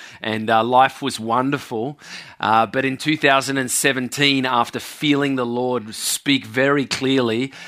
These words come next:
uh, we, we, we were blessed and sent by Bethel Church to go to Europe, and, uh,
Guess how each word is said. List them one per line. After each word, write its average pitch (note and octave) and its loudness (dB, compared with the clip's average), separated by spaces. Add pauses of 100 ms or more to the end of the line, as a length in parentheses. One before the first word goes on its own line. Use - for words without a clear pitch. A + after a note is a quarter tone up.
(200)
uh, A2+ 6
we, C3 -2
we, A#2+ -2 (120)
we A#2+ -4
were A2+ -4
blessed B2+ 0
and A2+ -2
sent C#3 0
by A#2+ 4
Bethel B2+ 0
Church - -4 (300)
to A#2+ -6
go C3 2
to - -8
Europe, C3 0
and, A2+ -2
uh, A2 4